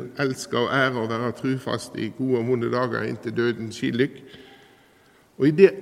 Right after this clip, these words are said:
øyeblikket de svarer ja, så skifter de sivilstand ifra å være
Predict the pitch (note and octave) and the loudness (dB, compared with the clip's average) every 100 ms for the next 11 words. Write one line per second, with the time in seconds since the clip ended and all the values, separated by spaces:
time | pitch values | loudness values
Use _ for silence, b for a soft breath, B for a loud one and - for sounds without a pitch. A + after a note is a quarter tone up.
0 | F3+ G3 G3 D#3 A2+ A#2+ - A#2+ - - | 4 6 6 2 2 -2 -4 -8 -6 -6
1 | C3+ C#3+ D3 E3+ G#3 G#3 - - - - | -4 -2 0 2 0 -6 -12 -20 -20 -20
2 | - _ _ _ _ b b b b b | -20 _ _ _ _ b b b b b
3 | b D3 C#3 - G3+ - - C3+ A#2 A2+ | b -6 -4 -2 -2 -2 -4 -4 -2 -4
4 | D3 D3+ E3+ G#2 - - F#3+ F#3 - - | -2 -2 -4 -8 -10 -8 -6 -8 -12 -20
5 | - _ b b b b b b b C3 | -20 _ b b b b b b b -8
6 | B2 C3 B2+ C3 C#3+ C3+ B2 | -6 -4 -2 -2 0 0 0